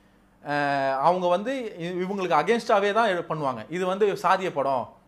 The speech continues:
சாதிய படமே இல்ல. இதை பொதுவா எடுத்திருக்காரு. இந்த மாதிரி வந்து பி சி ஆர் ஆக்டரால இது பாதிக்கப்படுது.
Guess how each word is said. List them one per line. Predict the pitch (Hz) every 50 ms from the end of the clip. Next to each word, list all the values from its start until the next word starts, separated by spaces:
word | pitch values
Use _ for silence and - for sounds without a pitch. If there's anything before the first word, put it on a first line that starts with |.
| - -
சாதிய | - 175 208 233 240
படமே | 196 226 226 220
இல்ல. | 240 226 208 185 160 131 - - - _ _ _ _ _ _ _ _ _ _ _ _ _ _ _ _ _ -
இதை | 247 233 185 170
பொதுவா | 156 156 - 196 185 208 220
எடுத்திருக்காரு. | 226 214 180 160 156 151 127 127 117 - - _ _ _ _ - - - _ _ _ -
இந்த | 143 147 160 156 156
மாதிரி | 180 226 247 240
வந்து | 208 190 190 208 262 240
பி | - 214 233
சி | 220 226
ஆர் | 214
ஆக்டரால | 196 180 175 - 175 175 180 196 220 277 285
இது | 220 175 165
பாதிக்கப்படுது. | 156 147 156 160 160 156 139 131 123 - 160 214